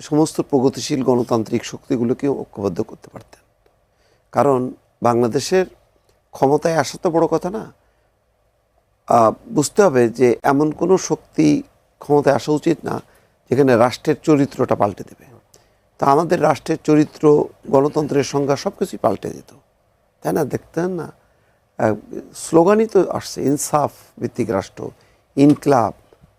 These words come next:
তারপর আজাদি জিন্দাবাদ। এই শব্দগুলো তো ইসলামিক, আহ, স্টেটসের আওয়াজ।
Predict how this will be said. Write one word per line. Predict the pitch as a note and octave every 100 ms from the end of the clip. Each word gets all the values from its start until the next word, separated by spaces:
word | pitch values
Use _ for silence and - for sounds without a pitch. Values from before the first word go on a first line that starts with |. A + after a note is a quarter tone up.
| _ -
তারপর | B2+ B2+
আজাদি | B2 B2+ C3+ B2 B2
জিন্দাবাদ। | B2+ B2 A#2 G#2+ - _ _ _ -
এই | D#3
শব্দগুলো | - D3 D3 D3+ E3+
তো | F3 G3 A3 _ - _ _ _ _ -
ইসলামিক, | - F3+ G3 F#3
আহ, | A2+ - - G#2+ - C3+ C3 - -
স্টেটসের | - - E3+ E3 - - - _ _ _ - - -
আওয়াজ। | B2 A#2+ F#2+ G#2 - -